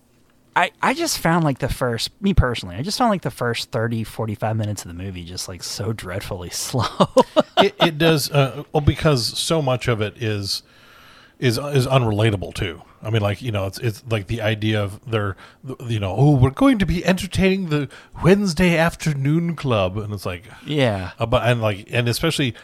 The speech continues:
Speaker 2: like, once they're there, it's like, it's just a bunch of really overly dressed ladies sitting in a parlor listening to a woman sing. It's like,
Speaker 1: Yeah.
Speaker 2: "This is what you do for fun?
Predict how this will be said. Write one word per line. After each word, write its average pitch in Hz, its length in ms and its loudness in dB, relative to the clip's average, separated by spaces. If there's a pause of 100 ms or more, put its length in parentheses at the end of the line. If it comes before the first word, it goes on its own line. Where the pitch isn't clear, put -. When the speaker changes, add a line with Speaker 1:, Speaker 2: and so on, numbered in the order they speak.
(120)
Speaker 2:
like, 117 160 0
once 135 260 0
they're 120 80 0
there, 107 300 0
it's 98 140 -6
like, 95 220 -8 (260)
it's 123 180 -4
just 147 300 -4
a - 20 -10
bunch 127 280 -2
of 107 140 -6
really 101 320 -2 (520)
overly 120 440 2
dressed 101 400 -2
ladies 101 380 -4
sitting 110 340 -4
in 101 80 -6
a 90 60 -4
parlor 101 440 0
listening 104 400 -4
to 110 120 -2
a 95 60 0
woman 95 340 -6
sing. 107 360 -4
It's 90 140 -10
like, 92 240 -8 (400)
Speaker 1:
Yeah. 127 280 -2
Speaker 2:
"This 107 200 4
is 123 160 2
what 120 180 0
you 120 140 2
do 110 180 6
for 110 200 0
fun? 104 380 -2